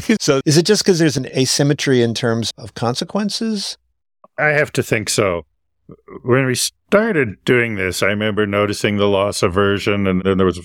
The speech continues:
Speaker 2: one other area where they talked about it a little bit, the, uh, psychology of first impressions. So when you meet somebody new and you learn something bad about 'em, it has a much bigger impact on your overall impression than learning a,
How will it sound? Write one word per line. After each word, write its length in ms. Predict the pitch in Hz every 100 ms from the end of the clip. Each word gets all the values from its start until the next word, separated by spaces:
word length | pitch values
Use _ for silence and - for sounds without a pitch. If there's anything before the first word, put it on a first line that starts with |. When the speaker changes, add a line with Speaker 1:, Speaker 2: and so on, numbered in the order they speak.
| -
Speaker 2:
one 360 | - 90 95 98
other 200 | 92 87
area 280 | 95 92
where 160 | 92 90
they 180 | 92 90 82
talked 300 | - 98 92
about 320 | 101 87 87 87
it 100 | 85
a 60 |
little 180 | 87 90
bit, 260 | 82 85 -
the, 280 | 92 85 85
uh, 40 |
psychology 580 | - 95 107 101 90 98
of 100 | 92
first 340 | - 92 -
impressions. 760 | 95 92 95 80 - 76 73 -
So 100 | 80
when 120 | 87
you 60 | 85
meet 180 | 85 -
somebody 340 | 95 87 85
new 260 | 87 90 87
and 100 | 82
you 100 | 85
learn 260 | 82 85
something 380 | - 90 92 85
bad 240 | 85 90
about 280 | 90 85 82
'em, 140 | 82 85
it 80 |
has 200 | 82 85
a 40 | 85
much 280 | 82 85 - _
bigger 400 | - 87 85 78 - _ _ _ _ _
impact 640 | 110 92 - 85 80 - - _ _ _ _ -
on 160 | 90
your 160 | 82 85
overall 460 | 90 82 80 80 82
impression 480 | 80 95 82 - 80
than 140 | 82
learning 340 | 80 76 78
a, 180 | 73 73